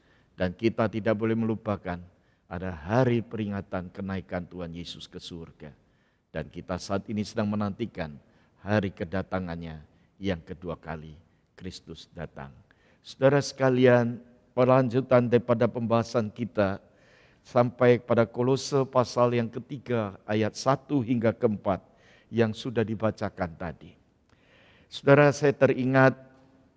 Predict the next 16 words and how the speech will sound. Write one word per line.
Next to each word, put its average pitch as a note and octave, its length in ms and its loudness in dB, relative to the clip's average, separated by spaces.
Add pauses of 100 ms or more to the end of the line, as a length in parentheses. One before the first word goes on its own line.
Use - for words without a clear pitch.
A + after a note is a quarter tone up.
(720)
waktu A2+ 400 0
lampau, A2+ 640 6
ini A#2 480 -6
zaman-zaman A2+ 720 2
lampau, A#2+ 560 2
saudara. G2 480 -2 (560)
Saya G#2 480 2
berapa G2+ 640 0 (320)
waktu G#2 480 -2
terakhir G#2+ 400 0
ini A2+ 480 2 (480)
seringkali A2+ 640 2
diingatkan A2+ 640 0
masa-masa G#2+ 640 -2
lampau, G2 480 -4
saudara. E2 320 -20